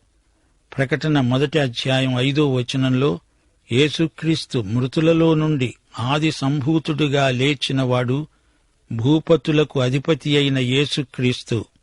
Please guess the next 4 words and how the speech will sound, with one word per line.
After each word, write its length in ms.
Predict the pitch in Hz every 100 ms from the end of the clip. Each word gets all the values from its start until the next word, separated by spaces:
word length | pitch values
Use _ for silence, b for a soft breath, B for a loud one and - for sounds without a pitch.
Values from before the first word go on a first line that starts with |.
| _ _ _ _ _ _ _ -
యోహాను 380 | 131 135 151 151
సువార్త 480 | - 143 135 123
పదిహేడో 560 | 131 - 135 143 156 143
అధ్యాయం 580 | 131 117 - 131 131